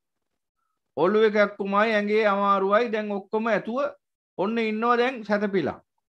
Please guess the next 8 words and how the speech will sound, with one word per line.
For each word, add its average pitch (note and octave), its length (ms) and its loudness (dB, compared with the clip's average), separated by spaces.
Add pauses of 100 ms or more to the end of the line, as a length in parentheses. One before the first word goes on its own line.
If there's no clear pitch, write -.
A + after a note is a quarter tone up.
(840)
දැන් F3+ 200 -4
ඊට F#3+ 180 -4
ඉස්සෙල්ලා G3+ 360 -2
දවසේ G#3+ 280 2
ඇත්ති G3+ 240 -4
වෙනකන් A3 260 0
රෑ A#3 220 2
බිව්වා. A3 420 -4